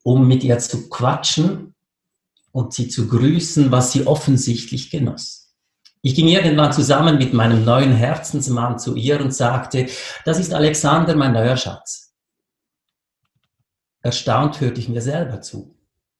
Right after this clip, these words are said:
Wo ich im Vorfeld so mich gewunden hatte, konnte ich es jetzt ganz einfach sagen: „Das ist meine neue Liebe.“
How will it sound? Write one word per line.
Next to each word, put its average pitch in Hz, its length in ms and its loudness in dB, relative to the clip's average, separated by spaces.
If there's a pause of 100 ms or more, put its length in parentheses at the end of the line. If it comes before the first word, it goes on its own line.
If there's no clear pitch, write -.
(500)
Wo 131 140 -2
ich 135 100 -4
im 131 140 2
Vorfeld 147 1040 0
so - 560 -6
mich 113 240 -4
gewunden 143 600 -2
hatte, 127 420 -4 (380)
konnte 151 240 2
ich 151 60 -2
es 147 100 -2
jetzt 151 200 -2
ganz 151 200 -4
einfach 165 280 -8
sagen: 226 400 -8
„Das 117 140 -10
ist 131 140 -14
meine 139 180 -6
neue 151 220 -6
Liebe.“ 151 420 -8